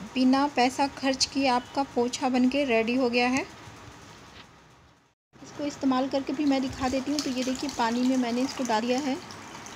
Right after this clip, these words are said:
और अब मैं इसको यूज़ करके दिखा देती हूँ कि किस तरह से ये work करेगा। बिल्कुल भी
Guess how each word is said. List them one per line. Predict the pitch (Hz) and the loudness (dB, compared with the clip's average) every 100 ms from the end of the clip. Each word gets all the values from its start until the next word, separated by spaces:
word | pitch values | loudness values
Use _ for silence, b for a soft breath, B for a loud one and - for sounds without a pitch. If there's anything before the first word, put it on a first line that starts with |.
| - - - - - - - - - - 240 | -16 -16 -16 -16 -16 -16 -16 -16 -16 -10 -4
और | |
अब | 247 | 0
मैं | 262 | 0
इसको | 277 277 | 0 -2
यूज़ | 262 254 269 - | 0 0 -2 -4
करके | 262 262 | -4 -4
दिखा | 254 262 | -4 -4
देती | 247 247 269 | -2 -2 0
हूँ | 277 | 0
कि | 269 262 - | -2 -6 -8
किस | 254 | -6
तरह | 247 262 | -4 -4
से | 269 | -2
ये | 262 | -2
work | 220 247 - | 0 -2 -2
करेगा। | 247 247 262 311 | 2 2 2 -2
बिल्कुल | 233 240 - 277 254 | -2 -4 -2 -2 0
भी | 277 | 0